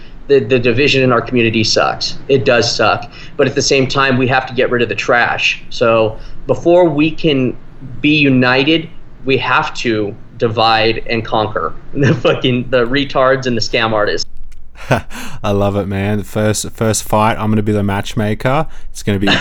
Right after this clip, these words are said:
Speaker 1: <laughs>
Speaker 2: your, your wrestling name is the Trash Man. You take out the trash.
Speaker 1: That's
Speaker 2: And,
Speaker 1: right. I'm
Speaker 2: and it's
Speaker 1: down
Speaker 2: gonna
Speaker 1: for
Speaker 2: be,
Speaker 1: it.
Speaker 2: it's gonna be the Trash Man versus Flat Earth Crew, A K A Gage
Speaker 1: Oh,
Speaker 2: Green.
Speaker 1: yes.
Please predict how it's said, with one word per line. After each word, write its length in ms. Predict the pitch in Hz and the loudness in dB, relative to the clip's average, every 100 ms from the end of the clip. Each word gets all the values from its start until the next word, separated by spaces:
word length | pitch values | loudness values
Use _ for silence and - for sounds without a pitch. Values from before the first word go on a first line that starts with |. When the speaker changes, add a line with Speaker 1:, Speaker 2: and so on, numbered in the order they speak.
| - - | 2 2
Speaker 1:
<laughs> 260 | - 240 | 2 2
Speaker 2:
your, 200 | 117 233 147 | 2 2 4
your 220 | 120 120 | 4 6
wrestling 380 | 120 - 123 113 | 4 4 2 2
name 240 | 110 113 | 2 2
is 140 | 101 | 0
the 80 | - | -4
Trash 440 | - 117 107 113 139 | -2 2 2 0 0
Man. 280 | 127 160 | 0 2
You 80 | 113 | 0
take 320 | - 113 - | 0 -2 0
out 140 | 110 - | -4 -4
the 60 | |
trash. 640 | 104 - 104 151 - - - - - - - | -6 -2 0 -2 -2 -8 -10 -8 -2 -2 0
Speaker 1:
That's 220 | 151 220 | 0 0
Speaker 2:
And, 100 | 143 | 0
Speaker 1:
right. 300 | 175 247 - | 2 2 0
I'm 80 | 151 | 0
Speaker 2:
and 80 | 120 | 0
it's 160 | 123 139 | 0 2
Speaker 1:
down 100 | 185 | 2
Speaker 2:
gonna 120 | 117 | 2
Speaker 1:
for 180 | 110 107 | 2 2
Speaker 2:
be, 180 | 104 98 | 2 0
Speaker 1:
it. 80 | - | -2
Speaker 2:
it's 120 | - | 0
gonna 180 | - 113 | 2 2
be 140 | 104 | 2
the 100 | 104 | -2
Trash 420 | - - 113 120 123 | -2 2 2 2 0
Man 260 | 113 117 | 2 2
versus 480 | 107 104 - 104 95 | 2 2 2 -2 -2
Flat 340 | - 117 101 | -4 0 0
Earth 300 | 101 98 92 | 2 0 -2
Crew, 320 | - 110 90 80 | -2 -2 -2 -2
A 140 | 98 | -8
K 320 | - 101 95 | -4 -4 -2
A 40 | 95 | -2
Gage 220 | 196 185 | -2 0
Speaker 1:
Oh, 160 | 160 151 | 2 2
Speaker 2:
Green. 120 | 151 | 0
Speaker 1:
yes. 380 | 135 98 - | -2 -4 -6